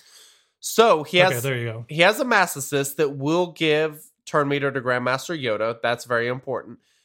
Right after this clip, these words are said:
Speaker 1: Two, he can give it to a target other ally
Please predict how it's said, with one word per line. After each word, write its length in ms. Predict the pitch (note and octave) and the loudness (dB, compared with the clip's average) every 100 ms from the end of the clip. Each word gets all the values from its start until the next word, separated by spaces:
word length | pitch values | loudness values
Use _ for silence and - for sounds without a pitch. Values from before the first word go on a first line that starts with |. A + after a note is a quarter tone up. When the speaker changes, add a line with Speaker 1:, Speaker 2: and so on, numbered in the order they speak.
| _ - | _ -8
Speaker 1:
Two, 320 | A#3 A3 F3+ _ _ | -4 -4 -6 _ _
he 140 | - F#3 | -4 -2
can 280 | F#3+ D#3+ C#3+ | 0 -2 -2
give 160 | F3 | -2
it 100 | F#3 | -2
to 120 | - | -6
a 40 | E3 | -6
target 420 | - E3+ E3+ E3 | -4 -2 0 -2
other 260 | C#3 C3+ B2 | -2 -2 -2
ally 420 | B2+ A#2 E2+ A2 | -2 -2 -6 -10